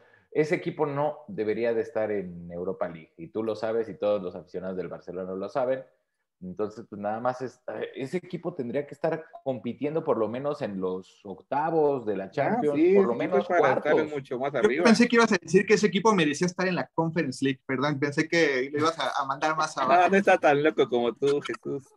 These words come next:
Speaker 2: Andrés. No inventes. Tú ya quieres desaparecer al Barcelona, no querías ni siquiera una crónica del Barcelona y es lo, de lo primero que hablas.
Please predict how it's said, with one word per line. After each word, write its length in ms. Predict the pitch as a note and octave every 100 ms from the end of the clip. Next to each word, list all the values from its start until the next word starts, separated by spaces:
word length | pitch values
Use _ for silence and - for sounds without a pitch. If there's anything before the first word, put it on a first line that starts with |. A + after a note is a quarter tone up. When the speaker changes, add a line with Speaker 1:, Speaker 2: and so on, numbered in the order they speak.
| -
Speaker 2:
Andrés. 340 | G#2+ G#2 G#2+ - _ _ _ _ _ _
No 80 | C#3
inventes. 480 | C3+ C3 A2+ - - - _ _ _ _ _ E3+ C#3+ C3+ _ -
Tú 80 | C#3
ya 140 | E3+ F3
quieres 260 | F#3 E3
desaparecer 400 | D3 C3+ C3+ D#3
al 100 | E3
Barcelona, 680 | C#3 B2+ C3+ D#3 D#3+ D#3+ D#3+
no 140 | E3
querías 240 | E3 D#3+ D3+
ni 60 |
siquiera 440 | D3 D3 D3+ D3 C#3+ _ _ _
una 240 | D#3 D3+
crónica 380 | C#3+ D3+ D3+ C#3
del 140 | C3 B2
Barcelona 500 | - B2 C#3+ E3 D#3
y 160 | A#2+
es 120 | C3+
lo, 140 | D3 C3+
de 440 | B2 - - -
lo 100 | -
primero 280 | C3+ D3 D3
que 100 | D3
hablas. 240 | C#3 B2